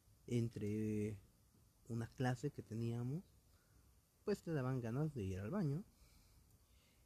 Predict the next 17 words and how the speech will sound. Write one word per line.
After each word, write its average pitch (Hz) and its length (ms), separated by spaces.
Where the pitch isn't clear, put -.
Y 147 100
ahí 131 160
intentabas, 123 640
pues, 104 220
algunos 101 360
hacerse 98 320
güeyes, 127 580
unos 117 280
iban 104 180
a 113 60
comprar, 151 540
cualquier 113 300
cosa 107 200
por - 180
el 101 100
estilo. 147 480
Y, 160 320